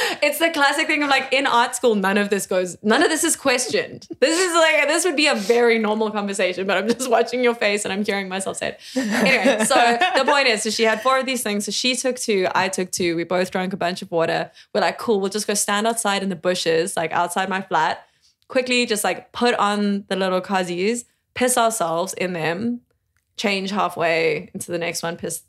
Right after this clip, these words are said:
that one, and then drive really <laughs> quickly to art school and install the piece so it's ready for the final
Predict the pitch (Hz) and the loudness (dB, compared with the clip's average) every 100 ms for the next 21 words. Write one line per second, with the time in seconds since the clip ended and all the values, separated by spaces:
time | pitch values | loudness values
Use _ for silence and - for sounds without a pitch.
0 | - 151 165 160 - - 180 180 175 - | -4 -2 -2 -4 -6 -10 -6 -4 -4 -2
1 | 170 165 170 170 202 - 262 - 196 190 | 0 0 0 -2 -2 -2 -2 -2 -2 -2
2 | 185 180 - 170 - - 175 165 - 151 | -4 -6 -2 -2 -2 -4 0 0 0 -2
3 | - 165 156 - 151 156 - - - - | -4 -4 -4 -2 -2 -2 -6 -12 -10 -8
4 | - - 160 - 156 160 156 147 156 - | -6 -4 -4 -4 -4 -2 -2 -4 -8 -12
5 | _ _ _ _ - - 175 165 156 - | _ _ _ _ -10 -4 -2 -2 -4 -12
6 | - - 151 147 143 160 | -6 -4 -2 -6 -8 -10